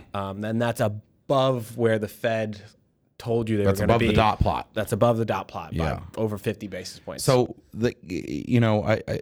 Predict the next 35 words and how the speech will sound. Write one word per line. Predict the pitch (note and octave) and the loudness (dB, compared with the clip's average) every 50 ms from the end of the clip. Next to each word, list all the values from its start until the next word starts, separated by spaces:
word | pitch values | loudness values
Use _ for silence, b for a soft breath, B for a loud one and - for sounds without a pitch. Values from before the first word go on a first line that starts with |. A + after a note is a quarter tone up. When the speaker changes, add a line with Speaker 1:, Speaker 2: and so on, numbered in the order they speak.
| - | -4
Speaker 2:
a | F#2 G#2+ | -4 -2
lot | G#2 A2 A#2 B2 C3 A#2+ | 2 4 4 4 4 2
is | A2 F#2 F2+ E2+ - _ _ | 0 -2 -4 -6 -8 _ _
different, | - G2 - - G#2+ A2 A#2+ B2+ B2+ - _ _ _ _ _ | 0 0 2 2 2 2 2 2 0 -4 _ _ _ _ _
um, | F#2+ F#2 F2+ F2 E2+ E2 F2 - | 0 2 2 2 2 0 -2 0
in, | - G2 F#2+ F2+ F#2 - - | 0 2 2 2 0 -2 -2
in | - F#2+ F2+ F2 | -2 0 2 4
many | F2+ F#2+ G2 G2+ | 4 4 4 2
parts | F2 - - F#2+ F#2+ F2 - - | 2 2 2 2 0 0 -2 -4
of | F2+ D2 D#2 _ - | -6 -6 -6 _ -6
the | F2+ E2 | -4 -4
economy, | D2+ - - A2+ A2+ G#2+ G2+ G#2 G2+ G2 G2 E2 | -4 -2 0 0 2 2 2 2 2 0 0 -2
in | E2 E2 D#2+ | -2 -2 -2
the | D#2+ D#2 | -4 -4
government | C#2+ - F2+ E2 F#2 F2+ E2+ E2 E2 - - _ _ - | -2 -4 -2 -2 0 -2 -2 -2 -4 -6 -10 _ _ -14
and, | D2 C#2+ - D2 E2 D#2+ - - | -12 -8 -6 -4 -4 -4 -2 -2
and | F2 D#2+ - | -2 -2 2
fiscal | - A2+ G#2 - G#2+ A2 | 2 0 2 2 0 0
situation | - G#2+ - - G#2+ G2+ F#2+ F#2 - - G2 F2+ F2+ F2+ B B B B B B | 0 -2 -2 0 2 2 2 2 2 0 0 0 0 -2 B B B B B B
since, | - - - - A2 G2+ G2 F#2+ - - - - - _ _ _ - | -12 -8 -2 0 2 2 2 0 -2 -6 -8 -10 -12 _ _ _ 0
uh, | F#2 F#2 | 0 2
between | D#2+ G2+ - - A2+ G2 | 2 2 2 2 2 2
nineteen | F#2+ F#2+ F#2 E2 - F#2+ F2+ | 0 0 -2 -2 -2 -2 0
eighty | E2+ F2 F2 E2+ D#2 D#2 D#2 D2+ - - | 0 0 0 0 -2 -2 -4 -4 -4 -2
and, | E2+ D#2+ D2+ D2+ D2 D2 C#2 - - | -2 0 0 0 -2 -4 -6 -6 -4
you | E2+ E2+ | -2 -2
know, | D2+ C#2+ | -2 -2
twenty | C#2 - - E2+ D#2 D2 | -2 -4 -4 -2 -2 -2
twenty-two. | - D#2+ D2+ D2 D2 C#2 - - E2 E2 G2 | -2 -2 -2 -2 -2 -4 -2 -2 0 2 2
Speaker 1:
Yeah. | D3 C#3 F#2+ B B B B B B B B B _ | 2 2 0 B B B B B B B B B _
Speaker 2:
But, | - G#2 F#2 F2 G#2+ G#2 G2+ G2 F#2 - - _ - | -6 -4 2 4 4 4 4 4 0 -2 -4 _ 2
um, | G2+ F#2+ F#2 F2+ F2 E2 E2 E2 E2+ - - _ _ _ _ _ _ | 2 4 4 4 4 2 2 0 0 -4 -8 _ _ _ _ _ _
is | A2 A#2 G#2+ | 2 2 2
it | C3 D#3+ - - - | 0 -2 -2 -4 -2
possible | - - E2+ F2 - - - C#2+ C#2+ - - - | 0 0 0 0 -2 -4 -8 -8 -8 -10 -10 -14